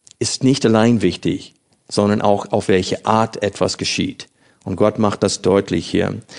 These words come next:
So, das war einfach ein paar erklärende Worte zu dem Begriff Diener.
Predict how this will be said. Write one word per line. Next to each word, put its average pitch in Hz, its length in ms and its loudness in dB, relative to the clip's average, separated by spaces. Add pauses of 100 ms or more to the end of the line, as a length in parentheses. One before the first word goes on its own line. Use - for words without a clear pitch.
(360)
So, 113 160 2
das 156 240 2
war 147 400 2 (800)
einfach 113 600 2 (840)
ein 107 220 2
paar 120 220 2
erklärende 107 720 2
Worte 107 360 4
zu - 160 -4
dem 98 180 2
Begriff 98 520 2
Diener. 101 560 2